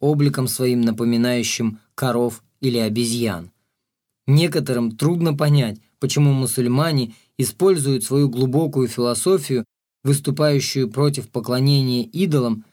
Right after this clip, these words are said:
как оправдание уничтожения священных символов других религий,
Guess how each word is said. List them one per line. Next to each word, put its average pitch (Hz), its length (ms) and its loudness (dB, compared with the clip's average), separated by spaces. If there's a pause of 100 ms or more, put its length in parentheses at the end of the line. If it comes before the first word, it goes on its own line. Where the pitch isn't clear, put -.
(280)
как 143 200 -2
оправдание 131 800 0
уничтожения 123 920 -2 (100)
священных 131 720 0
символов 131 560 0 (180)
других 131 460 0
религий, 123 560 0